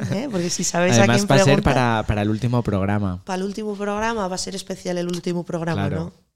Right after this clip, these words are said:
Speaker 2: ¿no? Muy bien. Eh, pues, ¿cómo ves el mundo rural actualmente?
Speaker 1: Vale, perfecto.
Speaker 2: Porque está todo evolucionando, cambiando.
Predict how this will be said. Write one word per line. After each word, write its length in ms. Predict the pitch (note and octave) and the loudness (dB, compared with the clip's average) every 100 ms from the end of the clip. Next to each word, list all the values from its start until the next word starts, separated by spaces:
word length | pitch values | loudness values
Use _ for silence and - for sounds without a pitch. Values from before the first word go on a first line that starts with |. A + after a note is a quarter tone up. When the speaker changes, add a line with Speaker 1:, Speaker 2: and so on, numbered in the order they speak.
| _ _ _ | _ _ _
Speaker 2:
¿no? 60 | |
Muy 200 | D3+ D3+ | -18 -16
bien. 360 | D3 D3 D3 D3 _ _ - - - - - - _ _ _ _ _ _ | -14 -14 -16 -18 _ _ -20 -20 -20 -20 -20 -20 _ _ _ _ _ _
Eh, 1500 | G#3 F#3 F3 E3+ E3 D#3+ D#3+ D#3+ D#3+ D#3 D3+ D3 C#3+ C#3 C3+ _ _ _ _ _ _ _ _ _ _ | -2 0 0 -2 -2 -4 -4 -4 -6 -6 -8 -8 -10 -12 -16 _ _ _ _ _ _ _ _ _ _
pues, 260 | G3+ G3 - | -4 -4 -2
¿cómo 280 | A#3 D4 B3+ | -4 -2 -2
ves 180 | G3 | -2
el 120 | F#3 F3+ | -2 -2
mundo 340 | F3 E3+ E3 | 0 0 0
rural 380 | E3 D#3+ E3 D#3+ | 0 0 0 -2
actualmente? 800 | D3 - D#3+ D#3+ F#3+ G#3 D#3 C#3 _ _ | -4 -6 -4 -2 -4 -4 -10 -14 _ _
Speaker 1:
Vale, 400 | F#2 D#2 D#2 F3+ _ _ _ _ _ | -10 -8 -6 -8 _ _ _ _ _
perfecto. 600 | - E2 E2 - D#2+ D#2+ _ _ _ _ | -16 -10 -10 -10 -10 -12 _ _ _ _
Speaker 2:
Porque 760 | - E3+ - F3 E3 E3 E3 D#3+ | -8 -8 -8 -8 -6 -4 -6 -8
está 280 | - F#3+ | -8 -8
todo 220 | G3+ B3+ B3 | -6 -2 0
evolucionando, 840 | A3+ G3+ G3 F#3+ G3 F#3+ A3+ A#3 | 0 0 0 -2 0 0 0 -2
cambiando. 720 | G#3+ F#3 F#3+ G3 G3+ A#3 B3 | -2 -2 0 0 0 -2 -6